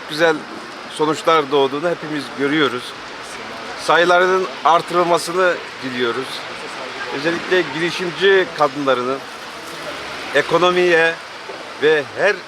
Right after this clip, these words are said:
ortamdaki aktivitelere ne kadar verimli olduklarını çok yakından hepimiz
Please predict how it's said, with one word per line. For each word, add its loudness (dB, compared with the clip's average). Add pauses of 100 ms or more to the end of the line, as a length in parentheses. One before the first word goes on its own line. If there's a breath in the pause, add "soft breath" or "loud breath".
(280)
ortamdaki 0 (160)
aktivitelere -4 (200)
ne -4
kadar 0
verimli -4
olduklarını -4 (260)
çok -6 (140)
yakından -4 (200)
hepimiz -10